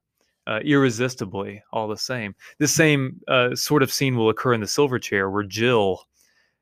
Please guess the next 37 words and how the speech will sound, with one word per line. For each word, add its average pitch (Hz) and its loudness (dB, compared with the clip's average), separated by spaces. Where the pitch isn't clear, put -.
uh, 98 0
is 110 0
thirsting 131 2
for 107 -2
water 104 2
and 104 0
she - -6
approaches 117 -2
a 95 -6
stream, 107 -8
but 113 0
Aslan 107 0
stands 92 -6
between 104 -6
her 104 -4
and 101 -10
the 90 -12
stream. 95 -10
Um, 98 -2
there's 123 0
a 101 4
line 117 4
there 98 4
that 95 0
Lewis 107 -2
says 98 -2
where, 104 -2
uh, 101 -8
Jill, 110 2
it 131 -4
says, 113 0
"Her 117 0
mind 110 0
suddenly 104 -2
made 101 -2
itself 101 -2
up." 117 -8